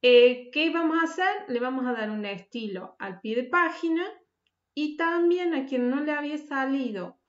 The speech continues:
eh, colocar las imágenes una al lado de la otra, vamos a arreglar esa parte. Eh, acuérdense que cuando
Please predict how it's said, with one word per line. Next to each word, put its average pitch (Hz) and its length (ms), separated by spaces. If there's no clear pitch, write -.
eh, 214 360
colocar 214 520
las 254 120
imágenes 254 680
una 220 220
al 196 100
lado 226 200
de 262 60
la 302 140
otra, 302 340
vamos 247 280
a 247 80
arreglar 208 500
esa 196 360
parte. - 360
Eh, 226 320
acuérdense 285 840
que 214 160
cuando 190 680